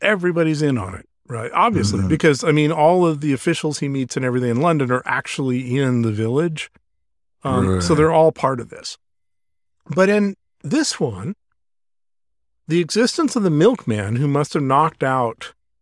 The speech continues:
Speaker 1: or, or worse, you know, the
Speaker 2: Mm-hmm.
Speaker 1: actual pilot, means that they're not all in on it. You know, some,
Speaker 2: Right.
Speaker 1: we, you know, certainly James doesn't appear to be in on it. The other guy, uh, Thorpe, may have been in on it.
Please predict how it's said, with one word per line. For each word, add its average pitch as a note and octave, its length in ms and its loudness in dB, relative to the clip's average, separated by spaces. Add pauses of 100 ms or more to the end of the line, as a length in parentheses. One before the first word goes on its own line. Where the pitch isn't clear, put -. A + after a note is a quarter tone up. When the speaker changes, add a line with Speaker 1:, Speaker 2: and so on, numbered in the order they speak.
(300)
Speaker 1:
or, B2+ 240 -4
or B2 200 0
worse, A#2+ 600 0
you C#3 100 0
know, A2 320 -2 (100)
the C3 100 -2
Speaker 2:
Mm-hmm. B2+ 100 4
Speaker 1:
actual G#2+ 280 -2
pilot, B2+ 520 -2 (480)
means G3+ 340 4
that A3+ 100 0
they're A3 100 4
not A3+ 320 2
all D3 240 2
in G2+ 160 -4
on - 220 -14
it. - 120 -20 (580)
You F3 120 4
know, B2 60 2
some, F#3 380 2
Speaker 2:
Right. D#3+ 80 -8
Speaker 1:
we, F#3+ 240 0
you F#3+ 140 0
know, C#3 240 2
certainly B3 340 2
James F3 460 2
doesn't C#3 280 2
appear B2+ 320 0
to A2+ 80 -2
be A#2 180 0
in G#2 120 -2
on F#2+ 160 -4
it. D3+ 140 -2
The C#3 160 2
other E3+ 200 2
guy, B2 500 0 (100)
uh, A2+ 320 -2
Thorpe, D3 500 0
may A#2+ 220 2
have A2+ 140 0
been G#2 160 -2
in G2 140 -6
on F2 180 -6
it. B2 160 -8